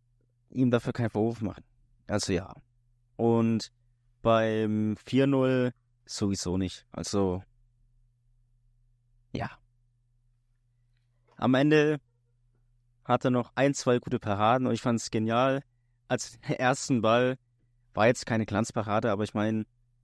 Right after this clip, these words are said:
du hast den Ball gehalten als Feldspieler im Tor, das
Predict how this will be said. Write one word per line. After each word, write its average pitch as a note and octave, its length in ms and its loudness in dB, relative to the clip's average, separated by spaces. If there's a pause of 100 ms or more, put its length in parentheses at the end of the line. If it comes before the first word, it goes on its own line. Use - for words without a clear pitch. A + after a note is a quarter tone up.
(120)
du G#2+ 100 -4
hast A2 160 0
den A2+ 80 -2
Ball A#2 220 4
gehalten B2 420 0
als G#2 180 -2
Feldspieler A#2+ 680 -2
im F2+ 260 -6
Tor, A2+ 380 0
das - 340 -8